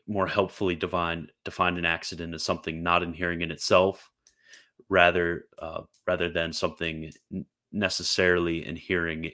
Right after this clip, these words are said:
in a, uh, in a substance.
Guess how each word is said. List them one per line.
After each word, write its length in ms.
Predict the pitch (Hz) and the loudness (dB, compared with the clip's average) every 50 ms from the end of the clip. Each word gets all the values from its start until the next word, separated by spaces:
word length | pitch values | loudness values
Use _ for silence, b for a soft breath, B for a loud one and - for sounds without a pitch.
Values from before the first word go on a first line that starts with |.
| - - | -10 -8
in 440 | 85 87 87 82 82 80 80 78 - _ _ b b b b b b b _ _ - | -6 -4 -4 -4 -6 -8 -10 -14 -16 _ _ b b b b b b b _ _ -8
a, 420 | 85 82 78 78 78 - - - - - _ - | -6 -6 -6 -8 -10 -12 -14 -16 -20 -20 _ -20
uh, 120 | - - - - _ _ _ _ _ _ | -20 -20 -20 -20 _ _ _ _ _ _
in 100 | 92 87 | -10 -8
a 60 | 78 | -8
substance. 840 | - - - 82 - - - - - - - - - - - - - | -6 -4 -4 -4 -4 -4 -8 -10 -10 -14 -16 -16 -14 -14 -14 -14 -16